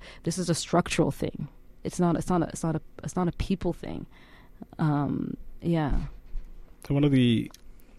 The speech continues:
Speaker 2: aspects that I liked in the way you show Jane and Finch is that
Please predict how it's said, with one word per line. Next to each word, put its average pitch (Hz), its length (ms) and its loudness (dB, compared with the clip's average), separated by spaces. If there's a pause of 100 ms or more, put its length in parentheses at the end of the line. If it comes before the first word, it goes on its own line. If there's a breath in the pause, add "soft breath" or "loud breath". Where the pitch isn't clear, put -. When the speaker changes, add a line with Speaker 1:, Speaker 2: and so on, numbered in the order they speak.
Speaker 2:
aspects 127 400 4
that 117 60 4
I 107 80 8
liked 98 300 2
in 95 320 -2 (420 loud breath)
the 113 160 8
way 98 240 6
you 92 340 2
show 90 580 2
Jane 92 300 2
and 87 120 0
Finch 87 340 -2
is 98 160 -4
that 90 360 2